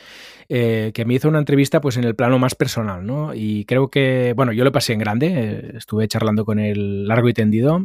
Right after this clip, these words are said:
Gracias por la invitación, Jaume. Y, bueno, va, va a ser, es, es, creo, la entrevista más personal que me han hecho hasta ahora.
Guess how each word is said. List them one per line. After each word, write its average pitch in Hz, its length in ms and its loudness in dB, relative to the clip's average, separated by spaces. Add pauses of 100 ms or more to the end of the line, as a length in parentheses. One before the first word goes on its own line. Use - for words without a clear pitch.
Gracias 101 500 -6
por 101 140 -6
la 104 60 -2
invitación, 104 440 -2
Jaume. 147 280 0 (480)
Y, 117 400 2
bueno, 117 240 0 (340)
va, 117 60 -2 (180)
va 127 60 0
a 123 40 -4
ser, - 200 -6
es, 123 240 -6
es, - 260 -8
creo, 135 240 4
la 147 80 4
entrevista 120 380 0
más 127 160 -2
personal 120 340 -2
que 127 140 2
me 120 60 2
han 113 60 2
hecho 107 160 -2
hasta 101 180 -4
ahora. 123 340 -2